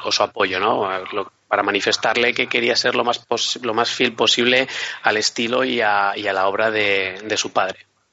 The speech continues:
Y bueno, pues Priscila, al parecer, que le conocía de alguna de las obras que había hecho, de algunas de las largometrajes de animación, pues como que dio la bendición, ¿no? O dio, dio el ok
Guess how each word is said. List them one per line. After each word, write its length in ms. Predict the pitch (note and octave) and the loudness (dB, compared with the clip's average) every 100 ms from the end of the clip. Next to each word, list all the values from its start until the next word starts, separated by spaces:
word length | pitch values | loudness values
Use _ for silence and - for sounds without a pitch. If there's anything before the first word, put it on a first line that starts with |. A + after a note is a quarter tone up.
| _ _ _ _ _ _ _ | _ _ _ _ _ _ _
Y 60 | G#2 | -2
bueno, 160 | G2+ G2+ | 0 0
pues 140 | G#2 | -4
Priscila, 400 | - - G#2 G2+ | -4 -6 -2 -2
al 60 | G2 | 0
parecer, 540 | G2 G2 A2 G2+ G#2 | 0 0 0 0 -2
que 180 | - F#2+ | -4 -4
le 100 | F#2+ | -4
conocía 460 | - G2 - A2 G#2 | -2 -2 0 0 2
de 80 | |
alguna 260 | F#2+ G2+ G#2 | 0 2 2
de 80 | G2+ | 2
las 220 | G2 - | 2 2
obras 240 | G#2 G#2 | 2 0
que 80 | - | 0
había 180 | G2+ G#2 | 0 2
hecho, 220 | A2+ - | 2 2
de 60 | G2+ | 0
algunas 280 | G2 G2+ G2+ | 0 0 2
de 80 | |
las 300 | G#2 G2+ - | 2 2 2
largometrajes 540 | A#2 G#2+ A2 A2 A#2+ A#2+ | 2 2 2 2 0 2
de 40 | |
animación, 480 | A#2+ C3 D3 E3+ A3 - - - - - | 2 2 2 -2 -2 -8 -12 -16 -18 -8
pues 340 | G2+ - - - _ | -6 -6 -8 -20 _
como 180 | - | -8
que 100 | G2 | -2
dio 100 | G2+ | 2
la 80 | G#2 | 2
bendición, 520 | G#2+ G2+ - G2 F2 | 2 -2 -4 -2 -2
¿no? 120 | F2+ G#2+ | -4 -4
O 160 | A#2 | -4
dio, 280 | F#2+ F#2 F#2 | -2 0 -2
dio 180 | F#2+ G2 | -2 0
el 60 | F#2+ | 0
ok 140 | F2+ | -2